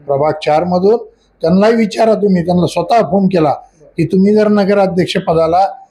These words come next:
उभे राहत असले तर मी देऊ इच्छितो, कारण की त्यांच्यात ती कॅपॅसिटी होती,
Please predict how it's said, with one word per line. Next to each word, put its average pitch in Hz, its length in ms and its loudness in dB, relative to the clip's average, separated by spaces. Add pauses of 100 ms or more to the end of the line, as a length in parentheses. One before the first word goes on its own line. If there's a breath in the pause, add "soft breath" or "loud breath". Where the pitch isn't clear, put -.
(180)
उभे 160 200 2
राहत 160 240 0
असले 190 420 0
तर - 400 -8
मी 170 160 4
देऊ 165 200 2
इच्छितो, 214 400 -2
कारण 202 220 2
की 214 100 -2
त्यांच्यात 202 400 0
ती 214 200 -2
कॅपॅसिटी 220 720 -2
होती, 170 400 0